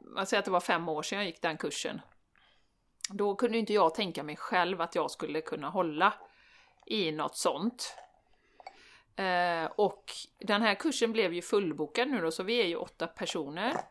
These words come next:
Och, eh, det är ju lite utmanande. Det, det går ju, kommer ju lite sekunder när man tänker så här: "Oh, herregud, nu är det fullt och nu ska jag göra här och oj, oj, oj, oj, oj", så här.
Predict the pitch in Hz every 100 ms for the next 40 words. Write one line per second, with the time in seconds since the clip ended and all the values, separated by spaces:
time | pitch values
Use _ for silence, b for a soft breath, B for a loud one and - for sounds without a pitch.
0 | _ - 196 190 - - _ - b b
1 | b b _ _ - 196 185 175 - _
2 | 185 233 220 180 170 165 - - _ _
3 | - - 254 202 202 277 359 415 339 208
4 | 190 175 170 170 190 220 - 185 247 214
5 | 262 302 254 233 240 233 214 247 302 294
6 | - 277 202 214 220 226 196 - - 330
7 | 381 381 381 302 311 311 269 311 311 277
8 | 254 254 285 254 226 240 240 240 254 277
9 | 277 220 254 240 254 208 202 208 208 190
10 | 180 226 254 185 196 196 170 175 156 180
11 | 170